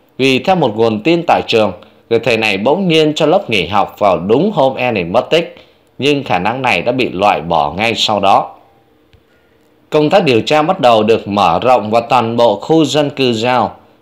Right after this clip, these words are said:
vì không có được những nghi can là người thân và quen biết với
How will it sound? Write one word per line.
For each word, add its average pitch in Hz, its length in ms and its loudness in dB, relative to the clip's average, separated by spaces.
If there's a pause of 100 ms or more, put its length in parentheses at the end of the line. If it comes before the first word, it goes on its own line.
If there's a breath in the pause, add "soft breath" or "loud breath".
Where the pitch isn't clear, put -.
vì 120 220 0
không 156 260 -2
có 190 80 -2
được 139 220 2
những 139 220 -4
nghi 156 160 2
can 135 400 -2
là 104 80 0
người 95 180 -2
thân 147 380 -2
và 85 100 -4
quen 120 280 -4
biết 147 340 -4
với 131 180 0